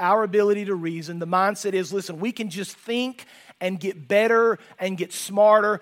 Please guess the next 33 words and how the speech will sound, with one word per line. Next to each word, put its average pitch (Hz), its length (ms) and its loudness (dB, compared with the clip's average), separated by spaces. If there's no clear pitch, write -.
Society 220 600 2
will 190 180 -2
increase 254 540 -2
and 196 160 -8
get 170 160 -6
better 226 280 4
and 190 140 -4
smarter, 220 360 2
and 190 60 -2
everything's 226 380 0
gonna 214 180 -2
be 180 120 -8
great." 226 240 2
We're 185 100 0
headed 233 380 2
towards 233 360 -2
a 214 100 4
utopia. 254 1000 0
Enter 269 260 2
World 226 360 2
War 196 180 -2
One, 226 560 0
enter 226 240 2
World 202 340 2
War 180 240 -2
Two, 233 600 -6
enter 226 220 2
the 196 140 2
Holocaust, 202 1040 0
enter 214 240 0
the 185 120 -8
Vietnam 180 460 -2
War, 185 640 0